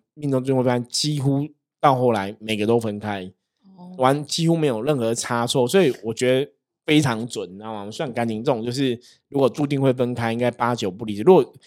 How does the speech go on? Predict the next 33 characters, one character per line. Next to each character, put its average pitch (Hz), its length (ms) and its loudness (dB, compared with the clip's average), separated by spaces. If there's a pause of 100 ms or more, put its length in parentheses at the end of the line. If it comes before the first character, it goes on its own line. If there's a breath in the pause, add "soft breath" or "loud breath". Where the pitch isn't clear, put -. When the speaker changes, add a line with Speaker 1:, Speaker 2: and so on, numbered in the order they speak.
Speaker 1:
可 - 100 -6
是 208 120 4
不 185 100 4
是 202 100 2
每 165 120 2
个 107 60 0
人 107 80 0
我 104 60 0
都 123 120 0
跟 143 80 2
你 135 40 -4
讲 113 140 -4
说 117 160 -2
一 - 20 -2
定 123 140 -4
注 117 140 -4
定 110 120 -6
分， 107 200 -8
会 123 180 -2
分 110 140 -6
开， 107 180 -10
而 117 60 -6
是 165 160 -4
它 151 160 2
有 107 180 4
一 101 40 -2
定 117 200 -6
的 104 180 0 (320 soft breath)
卦 120 220 4
象 107 300 -2
组 85 240 -16
合。 - 140 -20 (340)
Speaker 2:
嗯。 170 320 -16